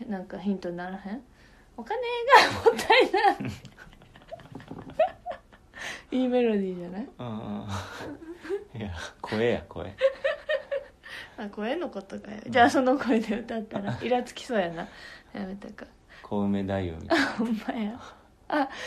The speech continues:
Speaker 1: 小梅太夫のマイケル・ジャクソンの踊りすごかったな、
Speaker 2: ああ。
Speaker 1: ガキ使の。
Speaker 2: うん、すごかった。
Speaker 1: あれすごかったな。
Speaker 2: あれガキ使やったっけ？
Speaker 1: ガキ使でさ、
Speaker 2: ああ、そうか、
Speaker 1: 出てきた、
Speaker 2: そうか、
Speaker 1: 急に。
Speaker 2: ガキ使やったな。
Speaker 1: うん。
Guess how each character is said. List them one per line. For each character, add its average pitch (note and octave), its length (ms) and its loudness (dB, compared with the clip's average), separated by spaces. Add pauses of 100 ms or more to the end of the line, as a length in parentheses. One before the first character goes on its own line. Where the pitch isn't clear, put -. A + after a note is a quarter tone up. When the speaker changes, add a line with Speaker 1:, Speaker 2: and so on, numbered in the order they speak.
(180)
Speaker 1:
小 D#4 200 2
梅 D#4+ 160 2
太 D4+ 120 10 (260)
夫 B3+ 40 6
の A3+ 160 2
マ A#3+ 200 4
イ B3 80 2
ケ C4 100 2
ル・ B3+ 120 8
ジ B3+ 60 2
ャ B3+ 140 6
ク B3+ 80 -8
ソ A#3 140 2
ン G#3 40 4
の G#3 140 4
踊 G#3+ 200 2
り A3+ 120 2
す A3+ 100 -4
ご A3+ 180 2
か A#3 140 6
っ G#3 60 0
た G3+ 140 -4
な、 G3+ 180 4
Speaker 2:
あ G3 40 4
あ。 - 40 4
Speaker 1:
ガ G3+ 140 4
キ G3+ 180 -2
使 G#3 300 -2
の。 G3+ 300 0 (100)
Speaker 2:
う A2+ 60 -4
ん、 G2+ 140 0 (100)
す - 140 -10
ご G#2 120 -2
か G2+ 120 0
っ F#2+ 120 -4
た。 C4 100 -6
Speaker 1:
あ B3+ 40 -2
れ B3 140 -2
す B3 100 -2
ご A3 140 -2
か G#3+ 140 -8
っ G#3 60 -4
た G3+ 140 -12
な。 G#3+ 240 -4 (440)
Speaker 2:
あ - 40 -14
れ A2 60 -8
ガ G2+ 80 -6
キ G2 140 -6
使 - 180 -8
や F#2 80 -2
っ - 80 -12
た - 100 -18
っ - 20 -18 (240)
け？ A3+ 60 -6
Speaker 1:
ガ G#3 60 -6
キ G#3 140 -12
使 A3 240 -2
で A3+ 120 0
さ、 A#3 200 6
Speaker 2:
あ - 40 6
あ、 G#3 40 0
そ A#3 160 4
う G#3 80 4
か、 G#3+ 60 2
Speaker 1:
出 - 20 4
て G#3 60 2
き G#3+ 40 0
た、 F#3 80 0
Speaker 2:
そ F#3+ 60 0
う F#3 40 0
か、 F#2+ 60 -6
Speaker 1:
急 G3+ 100 2
に。 F#3 140 2
Speaker 2:
ガ F3+ 60 -4
キ F3+ 80 -8
使 A2+ 60 0
や F#2+ 80 0
っ - 40 -6
た - 140 -12
な。 G#3+ 180 -8
Speaker 1:
う - 40 -4
ん。 G3 200 -6